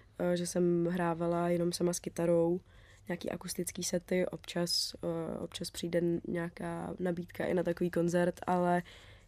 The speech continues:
já takhle nehraju zas tak ráda, jelikož se mi s kapelou prostě hraje fakt hezky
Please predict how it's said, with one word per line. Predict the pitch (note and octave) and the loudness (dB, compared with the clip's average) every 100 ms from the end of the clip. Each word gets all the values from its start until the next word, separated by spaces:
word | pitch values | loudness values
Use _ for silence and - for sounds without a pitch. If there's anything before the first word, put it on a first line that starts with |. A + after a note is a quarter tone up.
| - | 0
já | G3 F#3 F3+ F3+ - - | 2 4 4 4 0 -6
takhle | F3+ - F#3 F#3 F3+ F3+ F3+ F3 | -6 -2 0 2 2 2 2 2
nehraju | F#3 F3 F3+ E3+ F3 F3 - | 2 2 2 2 0 -2 -4
zas | F#3 F3 | -4 -2
tak | F#3 G3 | 0 2
ráda, | F3 F3 F3+ F3+ - - - - - - | 2 4 4 4 -4 -20 -20 -20 -20 0
jelikož | F#3+ F3 F3 - F#3 F3+ F3+ - - | 2 4 2 0 4 6 6 4 2
se | F#3+ | 4
mi | F3+ | 4
s | - | 2
kapelou | F3+ F#3 F3 | 0 2 2
prostě | F3 F3 F3 | 2 -2 0
hraje | F3 | 0
fakt | F3 F3 | 0 -2
hezky | F3+ E3+ - F3+ F3+ | -2 -2 0 2 2